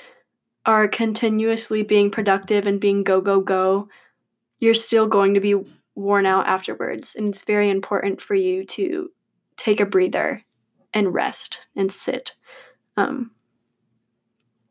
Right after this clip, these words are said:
and yeah. So that's kind of my list. Um, feel free to, like, call me or D M me and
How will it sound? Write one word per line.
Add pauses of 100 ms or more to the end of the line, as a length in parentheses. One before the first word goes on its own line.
(580)
and
yeah. (1700)
So
that's
kind
of
my
list. (320)
Um, (640)
feel
free
to,
like, (360)
call
me
or
D
M
me (600)
and